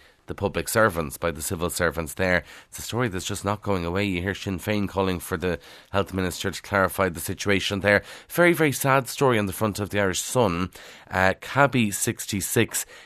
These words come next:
killed by teeth op, and tributes were paid last night to tragic taxi man Tony Rogers, a very well-known taxi driver. He died suddenly while having dental treatment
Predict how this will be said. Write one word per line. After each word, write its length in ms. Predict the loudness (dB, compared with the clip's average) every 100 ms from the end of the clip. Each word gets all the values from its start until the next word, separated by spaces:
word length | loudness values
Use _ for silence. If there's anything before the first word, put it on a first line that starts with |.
| _
killed 460 | -4 2 4 4 4
by 180 | 4 4
teeth 460 | -2 -4 -4 -4 0
op, 320 | 0 0 -6 -18 -18 -6
and 160 | -4 0
tributes 440 | 2 2 2 2
were 80 | -2
paid 300 | 0 0 4
last 300 | 4 4 4
night 200 | 4 4 -2
to 140 | -8
tragic 460 | 0 2 4 2 -2
taxi 440 | 0 0 0 0
man 360 | 4 4 2 -2 -8 -20 -8
Tony 340 | 0 2 4
Rogers, 680 | 4 4 4 0 -2 -2 -8
a 40 |
very 200 | -2 0
well-known 440 | 4 4 4 2 2
taxi 400 | 0 -2 -2 -2
driver. 420 | 0 0 0 -2 -4 -20 -8
He 120 | -2
died 400 | 4 6 6 2
suddenly 580 | -4 2 2 2 0 -2 -6 -18 -4
while 120 | -2
having 480 | 2 2 2 -2 -2
dental 480 | 0 0 0 0 0
treatment 560 | 0 -2 0 0 0